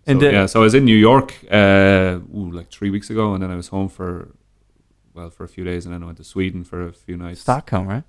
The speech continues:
Speaker 2: Stockholm,
Speaker 1: Yeah.
Speaker 2: yeah. Stockholm was cool. Um, they've, they've a crazy whiskey fair over there. That's
Speaker 1: Is it really?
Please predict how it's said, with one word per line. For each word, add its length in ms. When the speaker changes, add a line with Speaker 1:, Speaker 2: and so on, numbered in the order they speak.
Speaker 2:
Stockholm, 480
Speaker 1:
Yeah. 160
Speaker 2:
yeah. 80
Stockholm 340
was 120
cool. 380
Um, 480
they've, 140
they've 160
a 40
crazy 480
whiskey 280
fair 220
over 200
there. 200
That's 200
Speaker 1:
Is 80
it 100
really? 280